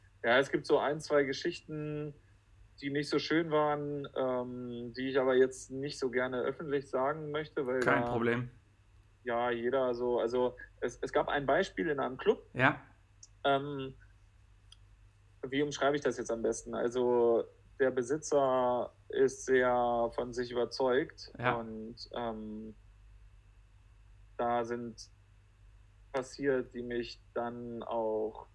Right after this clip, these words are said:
Speaker 1: nicht den Job gekostet haben, sondern den Club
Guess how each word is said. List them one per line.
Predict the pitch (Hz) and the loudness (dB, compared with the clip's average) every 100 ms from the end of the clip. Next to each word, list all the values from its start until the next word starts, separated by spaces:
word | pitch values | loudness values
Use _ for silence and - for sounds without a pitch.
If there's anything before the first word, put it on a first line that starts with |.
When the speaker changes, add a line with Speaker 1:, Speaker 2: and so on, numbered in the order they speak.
| _ - - - - - - - - | _ -20 -20 -20 -20 -20 -20 -20 -18
Speaker 1:
nicht | 127 127 - | -8 -8 -6
den | 127 120 | -6 -2
Job | 131 - | -4 -4
gekostet | 160 151 156 151 147 | -4 -2 -2 -4 -2
haben, | 135 135 135 135 127 | 0 2 2 -2 -4
sondern | 120 117 120 117 117 117 | -2 -2 -2 -4 -6 0
den | 117 113 | 0 -2
Club | - 143 147 | 0 4 4